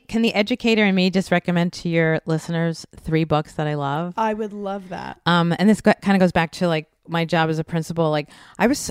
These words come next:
Speaker 1: always so into this whole, like, you know, parenting stuff, and I, I thought it could be helpful. Some of it backfired on me. Like, a lot of parents did not wanna hear about it, even
Speaker 2: Mm-hmm.
Speaker 1: though,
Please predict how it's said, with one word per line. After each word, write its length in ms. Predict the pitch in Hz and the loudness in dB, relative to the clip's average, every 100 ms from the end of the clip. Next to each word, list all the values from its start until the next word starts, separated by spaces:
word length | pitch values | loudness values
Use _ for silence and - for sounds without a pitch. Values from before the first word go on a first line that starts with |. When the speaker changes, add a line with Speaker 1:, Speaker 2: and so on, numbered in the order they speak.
| - | -6
Speaker 1:
always 320 | 196 247 277 | -4 -2 -2
so 140 | - | -2
into 220 | 180 190 190 | -2 -4 -4
this 180 | 170 | -6
whole, 300 | - 170 165 | -4 -2 -2
like, 200 | 156 151 - _ | -4 -6 -12 _
you 80 | 170 | -8
know, 280 | 147 151 156 _ | -8 -8 -14 _
parenting 480 | - 240 269 196 160 | 0 4 4 2 -4
stuff, 360 | - 143 143 - | -4 -2 -4 -4
and 140 | - 180 | -2 0
I, 140 | 196 - | 2 2
I 80 | |
thought 240 | 226 311 359 | 4 6 6
it 80 | 392 | 4
could 120 | 233 | 2
be 100 | 185 | 0
helpful. 680 | 165 202 208 - 139 139 - - - - - | 4 4 4 0 0 0 -8 -20 -20 -20 -20
Some 220 | - 220 240 | -4 2 4
of 80 | 269 | 4
it 120 | 262 | 4
backfired 540 | 180 165 185 160 151 | 2 2 2 0 0
on 140 | 147 139 | -2 -4
me. 180 | 135 - | -6 -6
Like, 160 | 160 | -4
a 40 | 165 | -2
lot 140 | 165 | -2
of 80 | 175 | -2
parents 360 | 170 151 147 | -6 -6 -8
did 160 | - 135 | -12 -12
not 460 | 143 147 147 143 - | -10 -8 -6 -6 -4
wanna 320 | 139 135 131 _ _ _ _ _ | -6 -6 -10 _ _ _ _ _
hear 380 | _ - 151 131 | _ -8 -4 -4
about 260 | 131 - | -6 -6
it, 120 | - - | -8 -10
even 280 | - 190 233 | -6 -2 0
Speaker 2:
Mm-hmm. 60 | |
Speaker 1:
though, 260 | 214 175 165 | 0 -2 -4